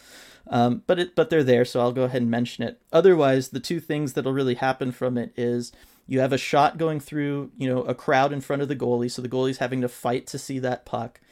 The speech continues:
And, you know, if he can't see it, there's, you know, a decent chance that it sneaks by him. And the other thing that can happen is the goalie might stop it,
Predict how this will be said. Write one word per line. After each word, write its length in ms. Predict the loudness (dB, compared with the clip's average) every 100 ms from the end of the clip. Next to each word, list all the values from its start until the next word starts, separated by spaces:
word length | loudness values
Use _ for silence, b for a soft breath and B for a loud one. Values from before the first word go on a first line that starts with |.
| b b b
And, 300 | -4 0 2
you 60 | 2
know, 240 | 2 0 -2
if 160 | -4
he 80 | -4
can't 320 | -4 -2 -2
see 240 | -4 -2 0
it, 140 | 0
there's, 320 | -2 -8 -10 -10
you 140 | -6
know, 220 | -4 -4 -6
a 80 | -8
decent 400 | -4 -4 -2 -6
chance 320 | -4 -4 -2
that 100 | -2
it 100 | -4
sneaks 380 | -4 -6 -6 -6
by 280 | -4 -2 -2
him. 200 | -4 -8 _ _ _ _ _ -20 -4 0
And 120 | 4
the 120 | 6
other 140 | 6
thing 200 | 6 2
that 140 | -2 -2
can 100 | -2
happen 380 | -2 0 -2 0
is 280 | 0 -2 -6 b b b b
the 80 | -2
goalie 320 | 4 4 4
might 200 | 0 -2
stop 360 | -2 0 2 2
it, 240 | 0 -2